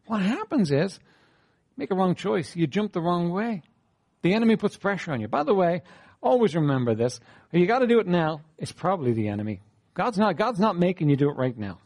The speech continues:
God's not putting pressure on you, you gotta do it right now. And <clears throat> it's probably the enemy if you've gotta do it right now. But the enemy likes to push you and pressurize you and, <clears throat> and make you do something and make you do it right now. <clears throat> Um, listen,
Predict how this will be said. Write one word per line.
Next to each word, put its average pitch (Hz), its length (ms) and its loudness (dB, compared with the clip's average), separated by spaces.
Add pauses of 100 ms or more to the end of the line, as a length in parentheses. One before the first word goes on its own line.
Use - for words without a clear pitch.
God's 202 220 -2
not 208 160 0
putting 202 220 -4
pressure 175 260 -2
on 143 120 2
you, 131 80 2
you 123 40 2
gotta 127 140 0
do 127 100 0
it 123 80 -4
right 120 180 -4
now. 113 200 -8 (320)
And 170 280 -2
<clears throat> - 40 -4
it's 175 160 -2
probably 320 420 0
the 226 200 4
enemy 202 320 4
if 151 100 0
you've 139 100 -2
gotta 151 220 0
do 131 160 2
it 127 40 -2
right 120 220 -2
now. 95 220 -14 (840)
But 170 120 -2
the 180 140 4
enemy 269 240 4
likes 214 240 0
to 185 80 -4
push - 340 2
you 208 100 4
and 175 100 0
pressurize 185 580 0
you 180 120 2 (220)
and, 180 300 2
<clears throat> 143 280 -4
and 180 200 2
make 220 220 2
you 208 100 6
do 214 240 4
something 170 440 0
and 156 80 4
make 208 200 2
you 185 60 4
do 185 200 4
it 175 100 -2
right 170 220 0
now. 165 260 0 (200)
<clears throat> - 80 -2 (1300)
Um, 156 380 0 (720)
listen, 214 260 0